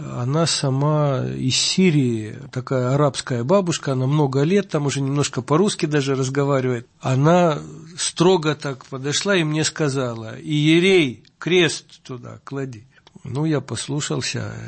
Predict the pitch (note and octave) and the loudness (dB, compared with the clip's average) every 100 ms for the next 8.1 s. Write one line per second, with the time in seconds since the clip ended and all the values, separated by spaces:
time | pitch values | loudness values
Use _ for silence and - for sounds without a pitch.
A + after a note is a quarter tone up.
0 | A2+ - - - B2 A2+ G#2 A#2 A#2 D3+ | -16 -20 -20 -12 -8 -6 -2 -2 0 2
1 | C#3 B2+ A2+ A#2 - A#2+ - - - - | 4 2 2 -2 -2 -6 -10 -14 -20 -20
2 | - - E3 D3 C#3 G#3+ A#3 - - F#3 | -20 -14 -6 -6 0 2 4 2 -4 -4
3 | F#3+ F#3 A3 G3+ F#3 E3+ D#3 C#3+ C3 B2+ | -2 0 2 0 2 2 2 0 -2 -6
4 | C3 C#3+ C#3+ C#3 - - F#3+ - C#3+ C3+ | -10 -14 -16 -16 -14 -2 0 0 0 4
5 | F3 D3+ C#3 - B2+ A#2+ A2+ G#2+ - _ | 4 2 -2 -2 -4 -2 -4 -8 -14 _
6 | _ _ - C3 C3 F#3 F3+ C#3 C#3+ B2+ | _ _ -6 0 4 6 6 4 0 -2
7 | A#2+ A2 G2 F#2 C3 D#3+ G3+ - - G#2 | -4 -6 -12 -14 -6 -2 0 0 -4 -10